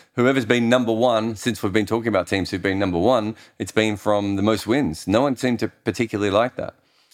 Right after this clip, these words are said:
So I don't think it works. I also don't think it particularly works in a sport where home advantage is so massive. I think that you should probably have to win a final in a, in a neutral space, uh, when it comes to Test cricket. Certainly when it comes to O D I cricket and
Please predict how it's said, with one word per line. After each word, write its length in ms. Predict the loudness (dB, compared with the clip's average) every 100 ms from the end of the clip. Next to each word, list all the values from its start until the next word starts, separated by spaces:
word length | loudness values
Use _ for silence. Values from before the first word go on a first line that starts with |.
| -20
So 260 | -2 0 0 _ _ _ -4
I 120 | -2
don't 360 | 0 2 2 0
think 320 | -2 -2 0
it 140 | -2 -4 _ -6
works. 540 | 2 4 4 2 0
I 60 | 0
also 200 | 2 0
don't 200 | 0 -2
think 100 | -4
it 80 |
particularly 380 | -4 -4 -2 0
works 240 | 0 0 -2
in 60 |
a 40 | -4
sport 320 | 0 0 2
where 260 | 2 2 -2 _ _ 0
home 240 | 2 4
advantage 580 | 2 4 2 2 -4 -4
is 100 | -4
so 180 | 0 2
massive. 580 | 2 0 0 -4 -6 _ _ _ _ _
I 80 | -4
think 260 | -2 -2
that 160 | -2 -4
you 80 | -4
should 200 | -4 -2
probably 420 | 0 0 0 2
have 260 | 2 0 -2
to 200 | -6 -6 -10
win 260 | -2 0
a 60 | 0
final 480 | 2 2 2 0 0
in 100 | 0
a, 120 | -2
in 160 | 0 2
a 60 | 4
neutral 540 | 4 2 2 0 -2 -12 -20 -16
space, 680 | -4 2 2 2 -6 -12 -14 _ -2
uh, 120 | 0
when 120 | 0 -2
it 40 |
comes 220 | -4 -6
to 60 | -2
Test 240 | -2 -2
cricket. 340 | -2 -4 -4 0
Certainly 380 | 0 2 0
when 120 | -2 -2
it 60 |
comes 160 | -4 -4
to 80 | -2
O 100 | 0
D 120 | 2
I 120 | 2
cricket 380 | 2 -4 -2 -2
and 280 | -2 -2 -4